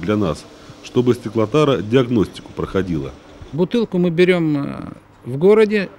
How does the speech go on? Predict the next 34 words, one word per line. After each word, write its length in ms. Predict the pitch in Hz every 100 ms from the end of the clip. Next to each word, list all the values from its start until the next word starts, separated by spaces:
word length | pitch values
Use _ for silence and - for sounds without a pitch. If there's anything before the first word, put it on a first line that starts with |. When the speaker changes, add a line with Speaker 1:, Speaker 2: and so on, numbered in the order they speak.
| -
Speaker 2:
уже 280 | 147 143 156
использованную. 840 | 151 - 180 175 180 185 185 175
Была 300 | 170 180 196
она 120 | 170 151
под 200 | 180 151
водой 360 | 147 147 170
или 100 | 147
под 220 | - 131
пивом. 400 | - 165 170 151 143 - -
И 20 | 170
бутылка 440 | 190 254 240 185
наша 260 | 175 151 160
российская, 520 | 160 180 147 - 147
скажем, 320 | - 143 131
те 140 | 170
заводы, 320 | 156 165 165 147
которые 400 | 165 170 165 165
льют, 300 | 190 214 -
она 180 | 185 185
некачественная. 840 | 160 165 143 131 - 107 110 117
Ведь 200 | 160 -
на 120 | 220
линии 240 | 240 226 202
должна 320 | 196 190 185
бутылка 420 | 185 208 180 180
быть, 340 | 165 147 - 139
э, 280 | 127 117 110 - - - - - -
ровная, 560 | 180 185 147 113 110 - - - - -
очень 280 | 175 - 131
ровное 360 | 135 117 120
дно 280 | 104 120 139 147 - - - - -
и 80 |
ровная 320 | 165 196 185 170
поверхность. 680 | 180 165 - 117 - -